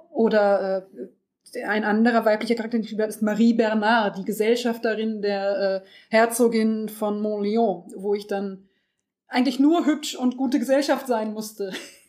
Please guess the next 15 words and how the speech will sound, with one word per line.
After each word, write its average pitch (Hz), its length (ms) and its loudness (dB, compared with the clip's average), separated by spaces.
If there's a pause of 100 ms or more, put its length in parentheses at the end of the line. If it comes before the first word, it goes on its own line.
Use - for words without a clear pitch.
(140)
<laughs> - 520 -20
Was 277 200 2
auch 349 140 4
mal 370 80 6
eine 311 120 6
nette 269 280 2
Abwechslung 254 600 2
ist, 269 200 -2
wenn 277 100 -2
man 294 120 2
das 262 200 0
normal 240 400 2
so 233 120 -4
nicht 233 240 -2
hat. 196 160 -4